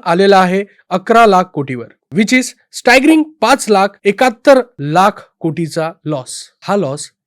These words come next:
किती मोठा आहे माहिती आहे का? तो आयटीसीच्या मार्केट कॅप पेक्षाही जास्त मोठा आहे. आणि आता कंपनीचा जो क्वार्टरली रिझल्ट आलेला आहे ते पाहून असं वाटत नाही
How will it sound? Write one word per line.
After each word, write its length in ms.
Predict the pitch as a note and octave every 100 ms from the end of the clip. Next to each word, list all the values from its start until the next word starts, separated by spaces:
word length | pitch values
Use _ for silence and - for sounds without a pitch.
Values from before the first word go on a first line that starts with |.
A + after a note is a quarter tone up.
| -
किती 160 | G#3+
मोठा 280 | C4+ A#3+ A3
आहे 200 | G3 F#3
माहिती 340 | F#3 F#3+ G3 G3+
आहे 180 | E3+
का? 160 | D3+ A#2
तो 360 | - D3+ D3+ D3+
आयटीसीच्या 560 | D3+ E3 E3+ A3+ G#3+ G#3+
मार्केट 420 | F#3 D#3+ D#3 F#3
कॅप 200 | F3+ F3
पेक्षाही 420 | E3 - F#3 E3 A3
जास्त 280 | F3+ D3+
मोठा 260 | D3+ C3 A#2+
आहे. 200 | A2+ G#2 _ -
आणि 220 | F#3 C#4
आता 220 | G#3+ G3
कंपनीचा 520 | F#3+ F#3 A3+ B3 A#3
जो 200 | A3 G3+ G3+ _ _ -
क्वार्टरली 440 | D#3+ A3 A#3+ C#4+
रिझल्ट 340 | B3+ F#3+ F#3 F3
आलेला 260 | C#3+ C#3+ C#3
आहे 260 | B2 B2+ - _
ते 100 | G3
पाहून 340 | A#3+ G3 E3+ F#3 -
असं 180 | F3 G#3
वाटत 320 | E3 C#3+ E3
नाही 160 | E3